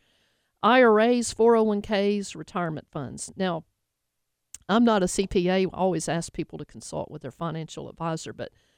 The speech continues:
so many times, especially in the last five to six years, people are able to borrow against their four oh one K,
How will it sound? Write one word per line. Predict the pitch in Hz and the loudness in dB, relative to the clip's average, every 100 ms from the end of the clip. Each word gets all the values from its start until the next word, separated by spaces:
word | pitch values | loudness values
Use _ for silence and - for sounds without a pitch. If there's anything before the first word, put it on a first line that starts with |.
| _ _ _ | _ _ _
so | - 202 | -2 2
many | 240 269 269 | 4 2 0
times, | - 226 190 151 - - | -2 0 0 -2 -8 -14
especially | - - 226 - 220 | -10 -2 -2 0 0
in | 202 | 0
the | 170 | 0
last | 165 180 214 214 - | -4 -4 -4 -4 -4
five | 185 196 196 190 - _ - | -2 0 -2 -6 -18 _ -20
to | - | -8
six | 170 - 185 - | -6 -6 -8 -6
years, | 214 156 - - _ _ _ _ _ | -2 -2 -4 -16 _ _ _ _ _
people | - 294 262 | -6 -2 2
are | 202 | 2
able | - 202 180 | 2 0 0
to | 156 | -6
borrow | 156 190 226 190 143 | -2 0 2 2 0
against | 170 165 - - | -4 -10 -10 -8
their | - | -8
four | - 180 165 | -4 -2 -2
oh | |
one | 165 147 | -4 -8
K, | - 214 208 151 | -6 -4 -2 -4